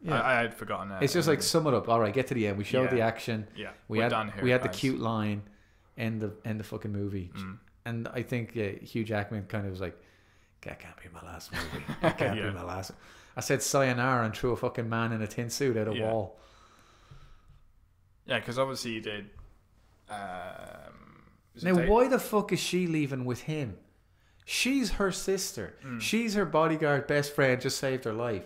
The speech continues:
Speaker 2: Yeah.
Speaker 1: And, but suddenly it's like,
Speaker 2: I
Speaker 1: "Oh,
Speaker 2: think
Speaker 1: this
Speaker 2: she'd
Speaker 1: guy I've
Speaker 2: stick
Speaker 1: known
Speaker 2: around.
Speaker 1: for four days."
Speaker 2: Yeah.
Speaker 1: Where does he get those clothes in Japan? He's a big fella.
Speaker 2: I was gonna say, yeah, he's got this bloody hoodie on.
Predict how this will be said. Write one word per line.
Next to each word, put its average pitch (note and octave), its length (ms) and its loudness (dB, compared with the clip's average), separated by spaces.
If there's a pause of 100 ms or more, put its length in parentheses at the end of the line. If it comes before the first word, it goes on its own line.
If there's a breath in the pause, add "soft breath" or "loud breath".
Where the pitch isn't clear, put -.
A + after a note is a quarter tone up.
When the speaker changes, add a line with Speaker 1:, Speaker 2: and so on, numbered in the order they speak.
Speaker 2:
Yeah. A#2+ 180 -4 (100)
Speaker 1:
And, A#2 80 -8
but C#3+ 140 0
suddenly D3 240 2
it's C3 140 0
like, A#2+ 200 -2
Speaker 2:
I - 40 -6
Speaker 1:
"Oh, C3 80 2
Speaker 2:
think A#2+ 80 2
Speaker 1:
this C#3 100 4
Speaker 2:
she'd C#3+ 80 -4
Speaker 1:
guy C3 180 8
I've B2 80 6
Speaker 2:
stick - 80 -2
Speaker 1:
known C3 160 6
Speaker 2:
around. D3+ 60 2
Speaker 1:
for C#3 140 4
four A2+ 320 0
days." G#2 540 0
Speaker 2:
Yeah. G2 200 -10 (3750 soft breath)
Speaker 1:
Where F3 120 -8
does F#3+ 100 -6
he D3 60 -6
get E2 180 -10
those D#2+ 200 -14
clothes E2+ 300 -10
in F2+ 60 -8
Japan? E2+ 360 -10
He's D#3+ 160 -4
a F#3+ 60 -4
big A#3 380 -2
fella. A#2+ 360 -10 (180)
Speaker 2:
I A#2 100 -4
was G#2+ 120 -8
gonna A2 140 -10
say, A2+ 280 -8
yeah, A#2 160 -4
he's - 160 0
got - 140 -10
this A2 120 -12
bloody G#2 400 -14 (1400 loud breath)
hoodie B2+ 280 -8
on. C3 280 -6